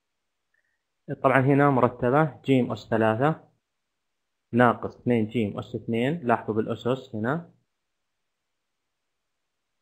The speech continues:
هنا ج أس ثلاثة، بعدين ج أس اثنين، بعدين ج أس واحد، بعدين إيش؟ ستة اللي هي أس صفر.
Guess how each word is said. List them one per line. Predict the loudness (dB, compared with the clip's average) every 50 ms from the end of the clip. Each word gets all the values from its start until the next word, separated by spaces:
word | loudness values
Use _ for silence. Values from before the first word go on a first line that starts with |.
| _ _ _ _ _ _ _ _ _ _ _ _ _ _ _ _ _ _ -6 -4
هنا | -2 -2 -2
ج | -2 -2 -4 -4 -4 -6
أس | -10 -8 -4
ثلاثة، | -2 0 0 0 -2 -2 -4 -4 -4 -8 -8
بعدين | -8 -6 -4 -4 -6 -6
ج | -4 -4
أس | -4 -4 -6 -8 -12 -12 -12
اثنين، | -8 -6 -4 -2 -2 -2 -4 -6 -8 -12 _ _ _ -10
بعدين | -8 -6 -2 -2 -2 -2
ج | -2 -4
أس | -4 -4 -4 -8 -10 -6 -2
واحد، | 0 0 0 0 -2 -4 -6 -6 -8 -10 -6
بعدين | -6 -4 -4 -4 -4 -4
إيش؟ | -4 -4 -6 -8 -10 -14 _ _ _ _ _ _ _ _ _ _ _
ستة | _ -14 -14 -14 -12 _ -4 -4 -2 -2
اللي | -2 -4 -4
هي | -4 -6 -8
أس | -10
صفر. | -12 -8 -8 -8 -8 -8 -14 -14 _